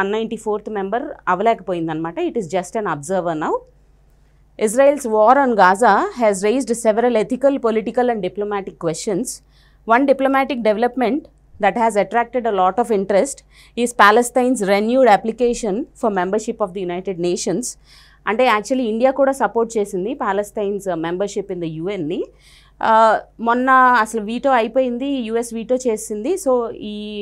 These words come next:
రెజల్యూషన్ అనేది it didn't materialize. But ఇప్పుడు ఇంకా war on Gaza ఇంకా నడుస్తూనే ఉంది, loss of, uh, innocent lives జరుగుతూనే ఉన్నాయి కాబట్టి this has, uh,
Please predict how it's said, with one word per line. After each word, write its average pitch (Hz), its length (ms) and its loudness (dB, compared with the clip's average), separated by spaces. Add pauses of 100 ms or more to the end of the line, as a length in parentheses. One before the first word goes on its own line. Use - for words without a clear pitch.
(200)
రెజల్యూషన్ 233 560 -4
అనేది 208 300 -6 (160)
it 180 120 -14 (300)
didn't 220 280 -2
materialize. 233 600 -2 (460)
But 226 200 4
ఇప్పుడు 285 220 0 (180)
ఇంకా 277 220 2 (200)
war 247 160 2 (120)
on 277 100 -2 (200)
Gaza 226 280 2 (100)
ఇంకా 240 240 -4
నడుస్తూనే 240 540 -4
ఉంది, 220 180 -6 (100)
loss 214 180 0 (100)
of, 220 100 -6 (180)
uh, 190 140 -2
innocent 220 440 -6
lives 202 280 -4
జరుగుతూనే 220 520 -4
ఉన్నాయి 208 220 -6
కాబట్టి 185 340 -2 (480)
this 240 220 -2
has, 247 160 2 (160)
uh, 202 60 0